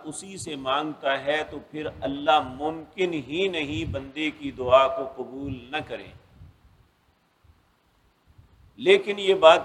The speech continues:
یاد رکھیں کہ اللہ رب العزت کا دعا کی قبولیت کے معاملے میں تین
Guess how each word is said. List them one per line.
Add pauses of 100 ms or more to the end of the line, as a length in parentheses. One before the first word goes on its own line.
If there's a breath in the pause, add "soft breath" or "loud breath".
(120)
یاد
رکھیں
کہ
اللہ
رب
العزت
کا (180)
دعا
کی (120)
قبولیت
کے
معاملے
میں (160)
تین